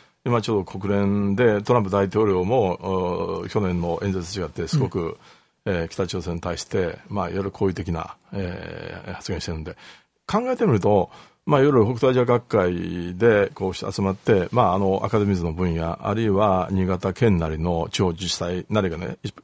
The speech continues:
Speaker 1: 一生懸命やってるんですけれども、まあ、日本全体見れば、日本政府見れば、日本が一番冷めてると思うんです、
Speaker 2: うん。
Speaker 1: 今現在。
Speaker 2: そうですね。
Speaker 1: その辺を、やっぱり、なんか、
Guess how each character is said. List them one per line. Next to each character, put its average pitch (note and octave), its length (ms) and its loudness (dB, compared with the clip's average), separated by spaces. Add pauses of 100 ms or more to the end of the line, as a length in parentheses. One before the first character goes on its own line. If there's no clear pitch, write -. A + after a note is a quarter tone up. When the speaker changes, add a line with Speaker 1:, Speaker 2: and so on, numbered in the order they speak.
(120)
Speaker 1:
一 - 100 -6
生 - 40 -8
懸 A2 80 -4
命 F2+ 80 -2
や F#2+ 60 0
っ - 20 -6
て - 80 -4
る F#2+ 60 2
ん D#2+ 40 0
で D#2 60 -6
す - 80 -12
け F2 60 -4
れ E2 60 -6
ど F#2+ 60 -6
も、 G2+ 220 -2 (400)
ま C#3 220 6
あ、 - 20 -8
日 D#3+ 120 8
本 C#3 180 6
全 A#2+ 180 6
体 A2+ 160 4
見 F2 140 2
れ F#2 100 0
ば、 G#2+ 400 2
日 A#2+ 120 2
本 A#2 100 4
政 G#2 280 0
府 E2+ 80 -6
見 F#2 60 -2
れ E2+ 60 0
ば、 E2+ 200 -4 (240)
日 G3+ 120 6
本 F3+ 320 4
が G2+ 100 4
一 F2+ 200 0
番 D#3 120 6
冷 A2+ 160 2
め G2 80 4
て A#2 100 4
る C#3+ 60 4
と - 80 2
思 F2 160 2
う - 20 2
ん C#2+ 40 2
で C#2 80 0
す、 E2+ 120 -2
Speaker 2:
う F2+ 100 -2
ん。 - 60 -8
Speaker 1:
今 G#2 180 4
現 F#2+ 200 4
在。 F2 100 0
Speaker 2:
そ D#2 60 -2
う - 40 0
で - 40 -4
す - 80 -12
ね。 D#3 160 -10 (320)
Speaker 1:
そ D#3+ 160 6
の E3+ 60 4
辺 G3 180 4
を、 G3+ 360 4
や C3 60 4
っ C#3 60 -2
ぱ D#3 120 4
り、 G2+ 760 0
な A#2+ 120 0
ん A2+ 40 4
か、 G2+ 80 0